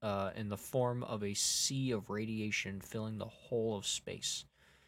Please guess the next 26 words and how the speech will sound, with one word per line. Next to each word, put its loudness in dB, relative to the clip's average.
The 2
expansion 4
of 2
the 4
universe 4
over 4
the, 0
uh, 2
intervening 2
billions 2
of 0
years 2
has 0
cooled 2
the 0
radiation 0
down -2
to -4
minus 0
four 6
hundred 2
fifty-four 0
degrees 0
Fahrenheit, -2
minus -2
two -8